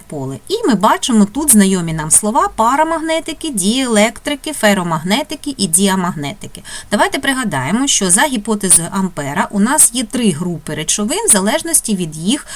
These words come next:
властивостей проявляти свої магнітні оці і виробляти магнітні поля. Це парамагнетики, феромагнетики і діамагнетики. Тому діелектрики одразу відпадають. А тепер пригадуємо, послаблюють зовнішнє магнітне поле,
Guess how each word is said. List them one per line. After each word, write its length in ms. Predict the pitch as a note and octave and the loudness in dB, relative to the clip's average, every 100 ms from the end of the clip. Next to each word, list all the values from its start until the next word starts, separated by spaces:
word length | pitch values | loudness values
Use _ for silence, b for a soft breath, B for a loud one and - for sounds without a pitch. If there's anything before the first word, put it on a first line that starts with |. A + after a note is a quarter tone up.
| B | B
властивостей 680 | F3+ F3 - A3+ B3+ D4+ D#4 | -4 0 2 0 0 -2 -4
проявляти 640 | D4 F#3 E3+ D#3+ F#3 G#3 | -6 -4 -4 -2 -2 0
свої 380 | - - E3+ G3+ | 0 0 2 2
магнітні 540 | F#3 D#3 D#3+ G3+ G3+ D#3 | 2 0 -2 -2 -2 -4
оці 240 | D3 G3+ | 0 0
і 180 | G#3 E3+ | 0 -2
виробляти 520 | D#3 D#3 D#3 F3 F3 | -6 -6 -4 -4 -4
магнітні 420 | D#3 D#3+ E3 E3 | -6 -6 -8 -10
поля. 320 | - E3 C#3+ - B B - | -8 -4 -4 -6 B B 2
Це 260 | G#3+ E3+ B B | 4 4 B B
парамагнетики, 920 | D#3 D3+ A3+ C#4+ C#4 D#4+ D#4+ E4 E4 | 0 2 2 2 0 -2 -4 -6 -6
феромагнетики 960 | - F#3 G3+ A3+ B3 A#3+ B3+ C4 - G#3+ | 0 2 4 2 -2 -4 -4 -6 -10 -6
і 100 | B3+ | 0
діамагнетики. 920 | G#3 G#3+ D3 D3 C#3 C#3 - D3+ - - | 2 2 2 -2 -6 -8 -10 -12 -10 -2
Тому 200 | G3+ A3 | 0 2
діелектрики 760 | G3 G#3+ G#3+ G3+ - E3 - D#3+ | 4 4 4 0 -2 -12 -8 -8
одразу 460 | D3+ - - - | -6 -4 -2 -2
відпадають. 580 | - - D#4 F4+ G4 G4 B B | -2 -4 -4 -2 -4 -6 B B
А 80 | |
тепер 340 | A3 D#4+ B4 A4+ | -4 -4 -6 -2
пригадуємо, 720 | D#4 F#3+ E3+ D3+ D#3 E3 F#3+ - | -2 0 0 -2 -4 -4 -4 -2
послаблюють 1200 | E4+ F#4+ - C4+ D4+ C4+ G#3+ E3+ E3+ D#3+ C#3+ D#3 | 0 2 2 4 6 6 4 2 -2 -2 -2 0
зовнішнє 640 | F#3+ C4+ A#3+ G3+ - F3+ | 0 2 4 4 2 -2
магнітне 520 | F3 E3+ E3 D3+ E3+ | -2 -2 -4 -6 -10
поле, 400 | F#3 C#4+ F4 G4 | -8 -6 -4 -4